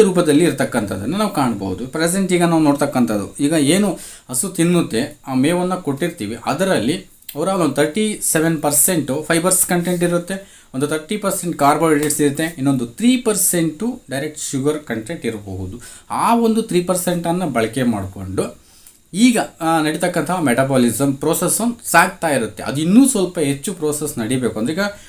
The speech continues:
ಆ, ತ್ರೀ ಪರ್ಸೆಂಟ್ ಅಲ್ಲಿ ಇನ್ನೊಂದು ಟೂ ಪರ್ಸೆಂಟ್ ಅಡಿಷನಲ್ ಆಗಿ ನಾವೇನಾದ್ರೂ ಹೊರಗಡೆಯಿಂದ ಕೊಟ್ರೆ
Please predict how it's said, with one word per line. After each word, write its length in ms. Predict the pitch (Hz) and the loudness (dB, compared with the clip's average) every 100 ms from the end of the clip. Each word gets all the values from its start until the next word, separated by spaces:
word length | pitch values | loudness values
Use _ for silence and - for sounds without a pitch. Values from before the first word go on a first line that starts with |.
| - _ _ - | -20 _ _ -10
ಆ, 160 | 160 160 | -2 -2
ತ್ರೀ 200 | 156 196 | 0 -2
ಪರ್ಸೆಂಟ್ 360 | 180 139 131 | 0 -2 -2
ಅಲ್ಲಿ 100 | 143 | 0
ಇನ್ನೊಂದು 260 | 175 208 202 | 2 0 2
ಟೂ 220 | 247 269 | 2 2
ಪರ್ಸೆಂಟ್ 420 | 254 208 - 202 | 2 0 0 0
ಅಡಿಷನಲ್ 480 | 151 143 - 160 156 | 0 0 0 2 4
ಆಗಿ 180 | 151 160 | 4 2
ನಾವೇನಾದ್ರೂ 540 | 151 113 127 151 156 | 2 2 2 2 2
ಹೊರಗಡೆಯಿಂದ 420 | 117 117 180 196 135 | 2 4 4 4 0
ಕೊಟ್ರೆ 460 | 117 104 143 165 | 0 -4 -2 -6